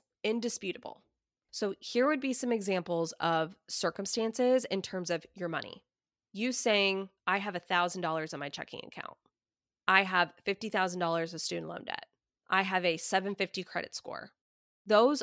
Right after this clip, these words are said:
are circumstances, okay? They are facts. They could be proven in a court of law. Everyone could look at those things and be like, "Yep, agree." Those are the circumstances.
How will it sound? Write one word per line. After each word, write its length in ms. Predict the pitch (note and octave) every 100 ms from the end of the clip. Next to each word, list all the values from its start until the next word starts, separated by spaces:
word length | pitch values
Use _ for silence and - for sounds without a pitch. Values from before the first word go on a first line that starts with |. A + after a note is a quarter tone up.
| -
are 240 | G#3+ G#3
circumstances, 800 | - F#3 E3+ D#3 - - - - -
okay? 240 | - F#3
They 120 | F3+
are 100 | E3
facts. 460 | - C4+ D#4+ - -
They 120 | F3+
could 120 | G#3
be 120 | E3+ E3+
proven 320 | - A#3 B3+
in 100 | B3
a 60 |
court 200 | A#3+ A#3
of 120 | A3 G#3
law. 340 | G3 G3 G3 - _ _
Everyone 400 | G3 A3 B3 A#3+
could 160 | A#3 G3
look 140 | G3
at 80 | F#3
those 180 | F#3 -
things 320 | F#3+ F3+ F3
and 140 | F#3
be 80 | F#3+
like, 240 | F3+ F3 D4+
"Yep, 100 | - _ _
agree." 340 | G#3 F3+ - - _ _ _ -
Those 180 | A3+ A#3+
are 80 | A#3
the 80 |
circumstances. 880 | A3 - - - - - - - -